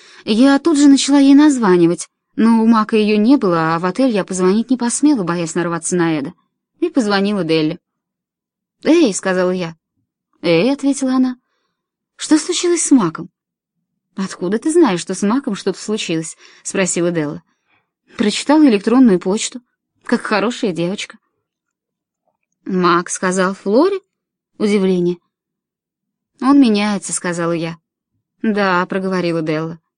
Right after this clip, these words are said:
«к худшему». «Расскажи». «Ладно», — сказала она.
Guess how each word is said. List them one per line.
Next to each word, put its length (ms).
«к 60
худшему». 640
«Расскажи». 600
«Ладно», — 460
сказала 460
она. 200